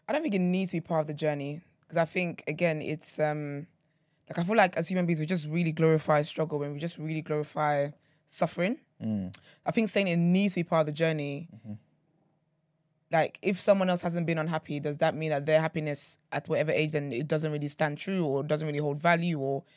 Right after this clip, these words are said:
Speaker 1: shouldn't be respected as somebody else who's, who suffered unhappiness? So that's why I don't agree with that, 'cause people do that with su-, success as well.
Speaker 2: Mm.
Speaker 1: If you, if you weren't grinding and low in the dumps and eating mackerel for the rest,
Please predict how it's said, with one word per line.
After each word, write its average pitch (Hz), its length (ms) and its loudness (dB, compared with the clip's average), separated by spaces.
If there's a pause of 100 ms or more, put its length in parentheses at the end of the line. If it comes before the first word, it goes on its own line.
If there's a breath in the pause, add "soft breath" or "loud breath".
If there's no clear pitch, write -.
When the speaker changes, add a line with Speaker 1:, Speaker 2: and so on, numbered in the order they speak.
(260 soft breath)
Speaker 1:
shouldn't 180 280 2
be 160 60 2
respected 151 500 0
as 147 120 0
somebody 160 320 -2
else 151 180 -2
who's, 147 420 -6 (360)
who 165 160 -4
suffered 147 300 -2
unhappiness? 143 600 -6 (400 soft breath)
So - 100 -8
that's 185 280 4
why 165 420 6 (460)
I 151 120 2
don't 165 360 2
agree 160 240 0
with 151 120 -2
that, 123 140 2
'cause - 80 -12
people 208 160 2
do 185 80 4
that 165 120 8
with 156 100 -4
su-, - 280 -10
success - 360 -4
as 147 100 -8
well. 151 320 2
Speaker 2:
Mm. 104 300 -2
Speaker 1:
If 139 100 -6
you, 208 240 4
if 160 200 0
you 202 100 0
weren't 180 220 4
grinding 170 420 2
and 151 340 -4
low 165 200 4
in 151 80 0
the 147 60 0
dumps 160 340 0
and 147 120 -4
eating 156 240 -2
mackerel 156 360 -2
for 147 160 -8
the 143 40 -8
rest, 151 220 -4